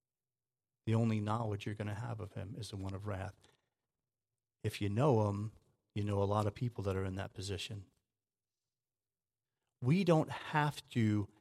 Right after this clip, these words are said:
convince people of the truth, but we need to know the truth to be able to explain it to them. What they do with it is up to them.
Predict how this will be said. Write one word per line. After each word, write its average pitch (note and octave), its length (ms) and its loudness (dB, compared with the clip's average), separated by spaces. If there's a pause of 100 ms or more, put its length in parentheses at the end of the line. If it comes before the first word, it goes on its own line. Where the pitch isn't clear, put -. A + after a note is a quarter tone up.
(160)
convince A#2+ 760 4
people G#2 480 -4
of G2 180 -2
the G2 80 -8
truth, - 540 -4 (1000)
but A2 120 2
we A#2+ 140 4
need A#2+ 220 4
to G#2+ 80 0
know A#2 300 6
the A#2 100 2
truth G2+ 560 -4 (400)
to G#2+ 60 0
be A2 200 4
able G#2 280 4
to G2+ 220 -2
explain G2 580 -4
it - 140 -12
to G2 120 -8
them. G2+ 320 -10 (760)
What B2 160 4
they C3+ 140 6
do F3 160 4
with C#3+ 180 6
it A2 80 4
is A2 160 4
up G#2+ 140 2
to G#2+ 100 -2
them. G2 340 -6